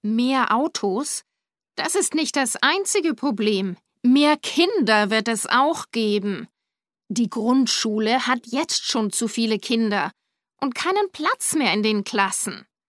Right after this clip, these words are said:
Und ich frage mich auch, wie man überhaupt in der Zukunft einen Termin beim Arzt bekommen wird.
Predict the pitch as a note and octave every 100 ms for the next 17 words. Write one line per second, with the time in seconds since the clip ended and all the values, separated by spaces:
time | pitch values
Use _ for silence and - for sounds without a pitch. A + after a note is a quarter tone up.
0 | _ _ _ _ _ _ _ E4+ D#4+ B3+
1 | G#3+ - G#3 G#3 G3 F3+ - - B3+ D4+
2 | - _ _ - G3 D#4 G#4 F4 - B3+
3 | A#3+ A#3+ D#4+ - A#3+ A3 G#3 - - E4+
4 | E4+ - G#3+ C4+ - - C#4+ D4+ D4+ -
5 | F4 D4+ B3 G#3+ G3+ B3 C#4 - F#4 E4
6 | - - A#3 B3+ A3 G#3+ G3+ G3+ - -